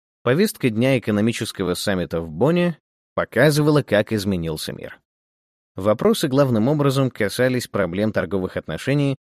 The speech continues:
между промышленно развитыми странами, протекционизма, положения доллара, экономической экспансии Японии. Это были проблемы в рамках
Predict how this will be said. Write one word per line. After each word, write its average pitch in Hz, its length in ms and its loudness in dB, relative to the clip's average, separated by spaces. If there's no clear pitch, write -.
между 160 300 0
промышленно 117 680 0
развитыми 92 460 -2
странами, 60 560 -10
протекционизма, 120 920 -2
положения 110 560 2
доллара, 139 480 0
экономической 135 800 0
экспансии 90 480 -6
Японии. 78 480 -12
Это 202 280 2
были 135 260 2
проблемы 120 600 2
в 98 100 -4
рамках 104 520 -2